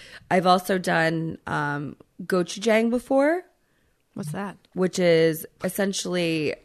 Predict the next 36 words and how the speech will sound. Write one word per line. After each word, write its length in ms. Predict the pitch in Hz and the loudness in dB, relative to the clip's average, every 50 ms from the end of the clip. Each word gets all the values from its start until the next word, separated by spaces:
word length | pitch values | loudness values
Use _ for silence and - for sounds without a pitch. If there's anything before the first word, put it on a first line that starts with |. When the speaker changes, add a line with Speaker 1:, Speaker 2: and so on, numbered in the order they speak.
| _ _ - _ | _ _ -18 _
Speaker 1:
it's 220 | - 202 190 - - | -8 -8 -8 -4 -4
like 180 | 190 185 170 | -4 -4 -4
miso, 580 | 180 185 185 190 208 196 - 233 214 208 208 190 | -4 -4 -4 -4 -4 -2 0 2 2 2 2 2
but, 200 | 185 - - - | 0 -2 -2 -4
like, 140 | 175 170 - | -6 -6 -6
spicy 440 | - - - 160 151 165 160 - 170 | -8 -6 -4 -4 -4 -4 -4 -6 -8
miso. 460 | 120 101 87 - - - - 85 - | -8 -8 -8 -8 -6 -6 -2 2 4
Speaker 2:
Okay. 160 | - 190 - | 4 4 4
Speaker 1:
It's 60 | 214 | 2
fermented 480 | 254 196 185 175 170 175 - 175 170 165 | 0 2 0 0 -2 -2 -4 -6 -8 -6
bean 400 | 160 147 151 165 180 190 190 185 - - | -4 -4 -2 -2 -2 -4 -6 -8 -8 -4
paste, 440 | 247 233 240 269 294 - - - - | -2 0 0 0 -2 -6 -10 -6 0
but 80 | - | 0
Speaker 2:
Yep. 280 | 156 - - - _ - - _ _ _ | 2 2 0 -2 _ -20 -20 _ _ _
Speaker 1:
spicy. 560 | _ - - 175 151 170 - 71 73 - - - _ _ _ _ _ _ _ _ - - - - - - - - - - - - - - _ _ | _ -4 -2 0 0 0 -4 -8 -10 -12 -12 -14 _ _ _ _ _ _ _ _ -20 -20 -20 -20 -20 -20 -20 -20 -20 -20 -20 -20 -20 -20 _ _
Put 120 | - 185 | -4 -2
a 40 | 160 151 | -2 0
little 160 | 143 151 151 | -2 -2 -2
bit 140 | 151 151 151 | -2 -4 0
of 40 | 156 | 2
that 240 | 202 220 240 233 240 | 4 6 6 6 6
in 60 | 240 | 4
there. 260 | 240 226 226 220 208 | 4 4 4 4 4
That's 300 | 185 170 165 160 - - | 2 2 0 0 -4 -10
delicious. 840 | - - 156 147 - 165 147 151 175 190 202 - - 196 185 180 - | -16 -16 -14 -6 -6 -4 -2 0 -2 -2 -2 0 -2 -2 -2 -2 -4
It 100 | 160 - | -6 -6
gives 200 | 175 165 160 160 | -6 -6 -6 -8
it, 60 | - | -6
like, 220 | - 156 156 156 | -6 -6 -6 -6
the 60 | - 156 | -10 -10
bean 280 | 151 - 202 214 208 196 | -6 -4 -2 -2 -2 -4
paste 360 | - 220 202 196 190 - - | -4 -2 -2 -2 -2 -4 -6
gives 180 | - 156 156 156 | -8 -6 -4 -4
it 200 | 156 143 - - | -6 -6 -6 -10
so 240 | - - - 180 180 | -10 -4 -2 -2 0
much 460 | 185 190 180 170 - - - - - | 0 0 0 -2 -4 -6 -8 -8 -10